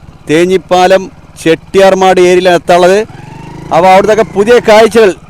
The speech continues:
നമുക്ക് കാണാം, പോയി നോക്കാം. ഇനി ഇവ-, ഞാൻ അവിടുന്ന് എടുത്താം കുറച്ച. ഇവിടുന്ന്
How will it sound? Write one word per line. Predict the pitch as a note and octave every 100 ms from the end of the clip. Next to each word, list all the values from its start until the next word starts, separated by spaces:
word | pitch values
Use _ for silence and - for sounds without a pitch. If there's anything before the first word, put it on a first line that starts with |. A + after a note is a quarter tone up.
| -
നമുക്ക് | E3+ F#3+
കാണാം, | F#3 F3 B2+ B2+
പോയി | F3+
നോക്കാം. | C#3+ G2 - - - - - - - - - - - - - - - - - - - - - - - - - - -
ഇനി | B2+
ഇവ-, | C#3+ D3+
ഞാൻ | D#3
അവിടുന്ന് | D#3 E3
എടുത്താം | D3+ C3 G2+
കുറച്ച. | C#3 C#3+ - F#3+ F3 - - - - - - - - - - - - - C6+ - - - - - - - - - - - - - - - - - - - -
ഇവിടുന്ന് | E3+ F#3